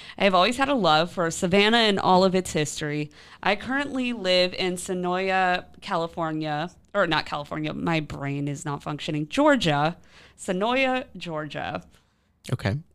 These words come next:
Speaker 1: Excuse my absolute, like, misreading of things every once in a while. Um, a somewhat historic town, and have only visited Savannah a f-,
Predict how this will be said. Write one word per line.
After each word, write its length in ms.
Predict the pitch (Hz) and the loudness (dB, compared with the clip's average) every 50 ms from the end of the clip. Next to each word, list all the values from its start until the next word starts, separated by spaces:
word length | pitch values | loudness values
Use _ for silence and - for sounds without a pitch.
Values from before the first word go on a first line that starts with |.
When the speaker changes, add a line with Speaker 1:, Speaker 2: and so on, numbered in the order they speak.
| _ _ _ _ _ | _ _ _ _ _
Speaker 1:
Excuse 500 | - - - - 262 262 269 285 277 262 | -12 -8 -6 0 2 2 2 2 2 2
my 380 | 233 202 180 170 165 160 160 - | 2 2 2 2 0 0 -2 -2
absolute, 640 | - 175 196 220 - - - 165 156 156 156 - - - - - 175 _ _ _ _ _ 185 | -4 -4 -4 -4 -6 -8 -8 -8 -8 -8 -10 -14 -16 -14 -14 -14 -14 _ _ _ _ _ -12
like, 380 | 170 165 156 156 151 - - _ - | -10 -8 -8 -8 -10 -12 -18 _ -12
misreading 1040 | - 170 175 175 175 180 180 - 175 156 156 156 185 196 156 131 - - 165 170 | -10 -8 -6 -4 -4 -4 -4 -6 -8 -10 -10 -10 -10 -10 -10 -10 -12 -10 -10 -8
of 160 | 180 175 151 _ | -10 -10 -12 _
things 360 | - 156 147 147 151 160 170 | -10 -10 -8 -8 -8 -8 -8
every 200 | 165 151 156 156 | -10 -8 -8 -10
once 240 | 151 147 151 - - | -10 -10 -12 -10 -10
in 60 | 165 | -6
a 40 | 151 | -6
while. 180 | 151 - - | -6 -4 -2
Um, 440 | - 190 196 190 175 165 156 160 - - | 0 2 2 4 2 2 0 -4 -4 -2
a 140 | 190 208 208 | -2 -2 0
somewhat 520 | 208 - 285 - 294 269 262 254 214 196 | 0 2 2 4 4 6 4 4 4 4
historic 500 | 190 220 214 - - 208 165 156 160 180 | 0 -4 -6 -6 -4 -4 -2 -2 -4 -4
town, 420 | - - 196 151 147 147 151 170 180 - - _ _ _ - - - - | -4 -2 -2 0 0 -2 -6 -10 -12 -16 -20 _ _ _ -20 -16 -8 -2
and 140 | - 208 226 | 0 2 2
have 300 | 233 233 247 226 220 214 | 4 4 4 2 2 2
only 340 | - 226 233 240 277 285 269 | 2 2 2 2 2 0 0
visited 440 | 208 220 202 196 208 208 190 202 202 | 0 0 0 0 2 0 0 0 0
Savannah 340 | - 220 170 165 165 160 165 | -2 -2 0 0 2 2 2
a 20 | 165 165 | 2 2
f-, 140 | 175 170 - | 0 -2 -8